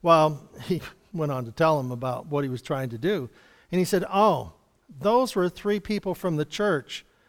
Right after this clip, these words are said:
who came to pray with me to accept Jesus as my Savior."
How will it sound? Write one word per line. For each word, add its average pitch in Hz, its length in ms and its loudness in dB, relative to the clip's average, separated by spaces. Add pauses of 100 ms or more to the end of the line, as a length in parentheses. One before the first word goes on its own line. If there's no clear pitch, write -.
(260)
who 190 120 0
came 185 460 2
to 190 140 -8
pray 170 340 0
with 131 280 -6
me 104 280 -14 (960)
to 170 140 0
accept 156 420 -2
Jesus 135 420 -6
as 117 140 -8
my 117 180 -8
Savior." 135 560 -6